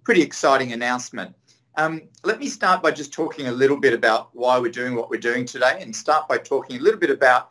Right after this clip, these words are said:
our customer environments and our en-, enterprise customer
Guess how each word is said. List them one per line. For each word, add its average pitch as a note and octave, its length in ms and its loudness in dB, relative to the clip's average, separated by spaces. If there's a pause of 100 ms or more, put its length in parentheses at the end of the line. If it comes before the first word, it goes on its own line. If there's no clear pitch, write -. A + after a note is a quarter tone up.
(320)
our A#2+ 240 -2
customer A#2 680 -4 (200)
environments A2+ 880 2
and A2 80 -4
our G#2 180 -4 (100)
en-, A#2+ 280 -4
enterprise A2 500 0
customer F#2 580 -4